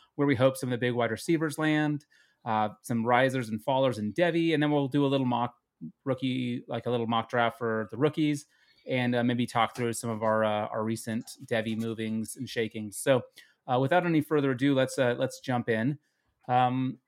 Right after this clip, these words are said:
let's, let's start with the, uh, the wide receivers. I'd, I'd like to just kinda hear from you, um, looking towards your, uh, fantasy football drafts that might be, uh,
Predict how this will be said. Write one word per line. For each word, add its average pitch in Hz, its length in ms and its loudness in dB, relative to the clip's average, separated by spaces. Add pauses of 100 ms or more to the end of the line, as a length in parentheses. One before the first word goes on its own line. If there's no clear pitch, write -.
(120)
let's, 214 380 0
let's 262 160 2
start 220 260 2
with 208 260 -2
the, 185 200 2
uh, 175 240 4
the 160 100 0
wide 135 240 4
receivers. 120 480 -4
I'd, 151 140 2
I'd 170 100 0
like 233 180 -2
to 262 60 -8
just 220 220 -12
kinda 185 160 0
hear 147 220 0
from 143 140 0
you, 139 300 4 (300)
um, 120 500 0 (200)
looking 165 320 0
towards 135 560 0
your, 120 500 0 (340)
uh, 104 120 -6
fantasy 147 320 2
football 131 260 -2
drafts 120 640 2
that 123 240 -2
might 120 220 -2
be, 113 340 -4
uh, 113 120 -8